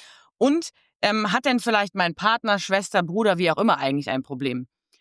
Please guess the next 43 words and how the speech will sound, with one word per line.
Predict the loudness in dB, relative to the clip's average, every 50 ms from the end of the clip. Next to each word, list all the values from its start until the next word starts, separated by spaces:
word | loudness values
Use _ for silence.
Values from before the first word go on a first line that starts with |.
| _ _ _ -2
Und, | 0 2 2 2 0 0
äh, | 2 2 4 4 2 2 0
da | 0 2 2 2 0
fällt | 0 0 -2 0
mir | 0 -2 -2
gerade | -2 -2 -2
eine | -2 -6
Situation | -6 -2 0 0 0 0 2 0 2 2 2 0 -2 -2
vom | -2 -2 0 0
letzten | 0 0 -2 -4 -2
Wochenende | 0 0 0 2 0 2 4 4
ein. | 4 4 2 2 0 0
Wir | 0 2
waren | 2 2 2 2
auf | 2 0 0 0 0
einer | -2 0
Hochzeit | 0 0 -2 -2 -4 0 2 4 4 4 2 -2 -8 -8
und, | -6 -4 -2 -2 -4 -4 -4 0
ähm, | 2 2 2 2 0
ich | -4 -4 -2
sage | -2 -2 0 0
meistens | -2 -2 -2 -4 -6 -12 -14 -8
nicht, | -4 -4 -4 -4 -4 -6
was | -6 -4 -2
mein | 0 0 0
Beruf | 0 -4 -4 -4 -4 -4 -4
ist | -6 -6
und | -6 -8
schon | -8 -8 -6
gar | -2 0 0 0
nicht, | -2 -4 -4
in | -2
welchem | -2 -2 -2 -2 -4
Bereich | -2 -2 -2 -2 -4
ich | -6 -4 -2
arbeite, | -2 0 2 2 0 0 0 -2
weil | 0 0 2
dann | 2 0 0 0 -2
ist | -4 -6 -6 -8
das | -8 -8
Thema | -6 -4 -2 -2 -2
spätestens | -4 -4 -6 -6 -6 -4 -6 -8 -8 -6
klar. | -2 0 0 0 0